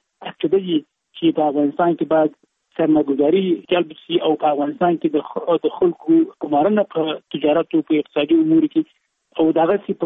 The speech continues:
منطقه کې د نورو هیوادو سره د افغانستان په باب همکاري، لکه د امریکا چې په دغه کنفرانس کې د هند سره همکاري کړې ده، یعنې دا درې اړخیزه همکاري ده چې افغانستان، امریکا او هند دغه لویه برنامه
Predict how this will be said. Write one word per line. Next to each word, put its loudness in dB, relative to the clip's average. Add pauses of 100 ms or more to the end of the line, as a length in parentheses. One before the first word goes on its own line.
منطقه -2
کې 0 (120)
د 2
نورو 4
هیوادو 0 (100)
سره 2 (380)
د -2
افغانستان 0
په -4
باب 2 (340)
همکاري، 0
لکه -2 (120)
د 2 (560)
امریکا 0 (140)
چې -8 (100)
په 2 (100)
دغه 0 (160)
کنفرانس -2
کې -6
د 2
هند 0
سره -4
همکاري -2
کړې 4
ده، -2 (520)
یعنې 4
دا 2 (200)
درې 2
اړخیزه 0
همکاري -2
ده 4
چې -10 (120)
افغانستان، -2 (140)
امریکا -4
او 2 (100)
هند 2 (540)
دغه 0
لویه 2
برنامه 0